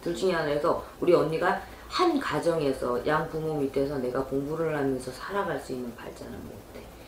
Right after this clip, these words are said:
그러다 보니 내가 때 아니게, 어,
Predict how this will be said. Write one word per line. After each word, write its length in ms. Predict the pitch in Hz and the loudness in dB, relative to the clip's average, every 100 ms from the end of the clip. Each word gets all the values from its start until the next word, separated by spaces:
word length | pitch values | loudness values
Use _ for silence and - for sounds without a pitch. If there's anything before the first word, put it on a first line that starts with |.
| - | -2
그러다 240 | - 175 170 | 4 6 6
보니 180 | 165 156 | 4 2
내가 360 | 135 - - - - - - - | 2 2 0 -6 -16 -18 -18 4
때 140 | 220 247 | 8 10
아니게, 580 | 147 170 160 135 123 - - - - | 8 4 2 2 0 -4 -16 -16 -4
어, 600 | 160 160 151 151 139 | 0 2 2 2 0